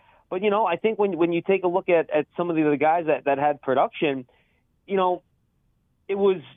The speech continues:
just stick-to-itiveness, right? Like, they might not have gotten there right away, but they kept working and they kept working and they got there. And when they, uh, play a guy like Howell, a rookie who's gonna hold the ball a little bit, you know, you play that way, and I think that's gonna go a, a long way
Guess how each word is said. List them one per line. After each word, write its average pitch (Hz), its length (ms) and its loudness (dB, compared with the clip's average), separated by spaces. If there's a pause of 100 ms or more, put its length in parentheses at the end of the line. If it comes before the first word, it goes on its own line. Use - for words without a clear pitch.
(200)
just 202 220 -2 (120)
stick-to-itiveness, 202 800 -4
right? 160 300 0
Like, 160 160 -2
they 156 100 2
might 170 180 -2
not 185 220 0
have 135 80 -8
gotten 160 220 0
there 160 140 2
right 151 200 2
away, 151 380 2
but 135 140 -4
they 135 100 0
kept 147 240 -2
working 151 400 0
and 135 100 -2
they 127 60 -2
kept 127 240 -2
working 143 300 0
and 123 100 -4
they 117 80 -2
got 139 300 0
there. 120 320 2 (360)
And 151 200 -4
when 151 100 -2
they, 147 220 -2 (120)
uh, 135 120 0
play 185 200 4
a 180 40 0
guy 170 180 2
like 147 260 0
Howell, 151 600 0
a 131 120 0
rookie 147 380 2
who's 139 220 0
gonna 139 160 0
hold 160 240 0
the 139 40 0
ball 151 300 2
a - 20 -12
little 131 160 0
bit, 120 240 -2 (440)
you 143 60 -4
know, 143 60 2
you 147 220 -4
play 180 300 -2
that 165 260 -2
way, 123 520 -2 (280)
and 139 120 -2
I 143 60 2
think 143 220 -4
that's 139 220 0
gonna 147 200 2
go 135 360 2
a, 123 200 0
a - 20 2
long 139 400 0
way 151 260 2